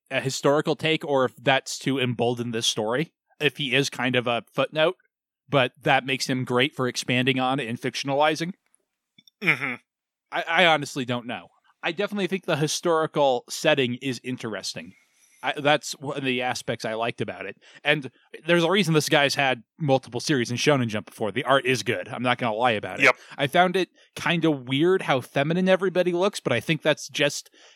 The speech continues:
Speaker 1: a period thing to help with the, like, s-, establishing of the setting. And it, I don't think it's bad. It's just, I can't help but notice it.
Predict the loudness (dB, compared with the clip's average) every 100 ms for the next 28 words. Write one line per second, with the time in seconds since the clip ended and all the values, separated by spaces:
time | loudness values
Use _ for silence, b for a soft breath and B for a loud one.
0 | _ 0 0 -4 _ _ _ -4 -2 0
1 | -2 0 0 0 -4 _ -8 -2 -2 0
2 | -4 0 0 0 -2 _ _ _ _ _
3 | -2 -2 -2 -6 2 2 2 -4 -6 -8
4 | -4 -2 -2 -4 _ _ _ _ _ -6
5 | -4 2 2 2 -2 -4 -2 2 2 -2
6 | -8 -8 -8 -14 _ _ _ -4 -2 -2
7 | -2 -4 -8 -8 -8 -4 -4